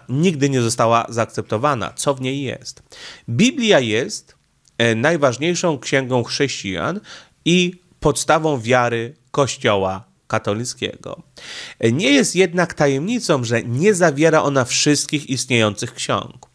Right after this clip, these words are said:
E, dla-, dlaczego niektóre z nich, jak chociażby Apokalipsa Majrze-, Apokalipsę Mojżesza Kościół na przestrzeni wieków odrzucił? To już tłumaczyłem. Część dlatego, że nie ma dowodów,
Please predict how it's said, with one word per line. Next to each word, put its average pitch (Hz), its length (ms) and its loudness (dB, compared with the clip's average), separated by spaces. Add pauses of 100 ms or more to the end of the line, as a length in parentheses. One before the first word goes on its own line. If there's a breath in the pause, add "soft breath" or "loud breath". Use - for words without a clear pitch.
(540 loud breath)
E, 113 140 0
dla-, 123 360 0
dlaczego 135 500 0
niektóre 165 540 2
z - 140 -4
nich, 151 320 -4
jak 131 320 2
chociażby 131 560 -4
Apokalipsa 127 640 -2
Majrze-, 101 600 -4
Apokalipsę 127 500 -2
Mojżesza 113 520 0
Kościół 139 540 -4
na 117 180 0
przestrzeni 104 540 -6
wieków 98 300 -6
odrzucił? 123 400 2
To 254 100 -4
już 240 80 -4
tłumaczyłem. 123 640 -4 (600 loud breath)
Część 175 600 0
dlatego, 127 440 0
że 101 300 -2 (280)
nie 139 160 4
ma 123 120 2
dowodów, 101 520 -4